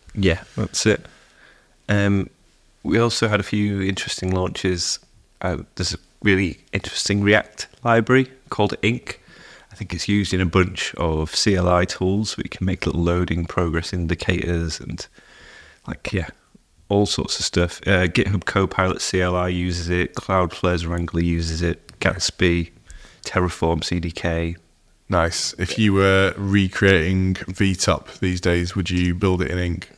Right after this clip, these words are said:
Speaker 1: Oh, I could do, couldn't I? That's, <laughs> that's a Christmas project if I ever heard one.
Speaker 2: <laughs> If you ever get past the second day of Advent of Code, which is absolutely <laughs> difficult as hell this year.
Speaker 1: <laughs> I jumped around a bit, so I've done day fifteen and day one, two,
Speaker 2: Oh,
Speaker 1: and
Speaker 2: really?
Speaker 1: three and four.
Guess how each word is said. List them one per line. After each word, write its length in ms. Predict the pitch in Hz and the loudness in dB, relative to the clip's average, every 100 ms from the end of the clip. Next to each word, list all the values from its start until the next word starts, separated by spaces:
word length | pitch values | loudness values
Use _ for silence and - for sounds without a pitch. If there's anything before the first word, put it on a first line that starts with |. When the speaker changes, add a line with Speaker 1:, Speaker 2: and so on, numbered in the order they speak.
| - | -14
Speaker 1:
Oh, 140 | - 107 | -2 -2
I 40 | |
could 220 | 90 - - | -2 -8 -2
do, 160 | 87 | 0
couldn't 240 | 87 - 110 | 0 0 0
I? 260 | 90 87 - | 0 -2 -4
That's, 440 | 92 101 92 - 101 | 2 2 4 2 0
<laughs> 120 | - | -2
that's 240 | 104 - | -4 0
a 100 | 98 | 0
Christmas 520 | 82 - 95 - 85 | 0 -4 -4 -2 -4
project 440 | - - 78 - - | -4 -4 -4 -6 -6
if 100 | 85 | 0
I 60 | 85 | 0
ever 180 | 85 90 | 2 2
heard 240 | 85 78 | 2 2
one. 160 | 80 - | -2 -4
Speaker 2:
<laughs> 100 | - 139 185 - 202 - 156 - - - - - | -2 2 2 2 -2 0 -6 -4 -4 -4 -4 0
If 100 | 104 | 4
you 140 | 110 | 6
ever 80 | 110 | 6
get 180 | 107 95 | 6 4
past 280 | - 101 - | 2 0 2
the 200 | 101 95 | 2 2
second 460 | 92 - 98 113 95 | 2 0 0 -2 2
day 260 | 90 90 92 | 4 4 2
of 180 | 95 - | 0 -2
Advent 440 | 85 95 95 87 | 2 2 2 -2
of 80 | 90 | -2
Code, 280 | - 95 90 | 2 4 4
which 140 | 92 | 0
is 100 | 104 | 0
absolutely 460 | 101 95 - 95 98 - - | 2 0 -2 -2 -2 -6 -8
<laughs> 320 | - 131 - | -6 -6 -4
difficult 440 | 117 110 - 110 98 | -2 -2 -2 -2 0
as 60 | |
hell 160 | 117 104 | 2 4
this 200 | 95 104 | 4 2
year. 160 | 98 113 - - - - 127 | 0 -2 -4 -4 -4 -2 -4
Speaker 1:
<laughs> 520 | - - 160 - - | 0 0 0 -4 0
I 100 | 135 | 0
jumped 340 | 160 147 - | 2 0 2
around 340 | 110 107 135 120 | 2 4 4 2
a 40 | |
bit, 200 | 92 - - | -2 -4 -2
so 200 | 98 95 | 2 2
I've 100 | 90 | 2
done 220 | 110 104 | 0 2
day 220 | 104 101 | 2 2
fifteen 680 | 98 - - - 90 85 85 | 0 -6 -6 -2 0 0 -2
and 200 | 82 85 | -4 -2
day 260 | 85 85 | 0 0
one, 280 | 85 90 90 | 0 -2 -4
two, 180 | 90 95 | -4 -2
Speaker 2:
Oh, 60 | 87 | 0
Speaker 1:
and 60 | 107 | 0
Speaker 2:
really? 180 | 90 92 | 0 4
Speaker 1:
three 200 | 87 82 | 4 2
and 100 | 82 | -2
four. 460 | - 87 80 80 | -2 -2 0 -2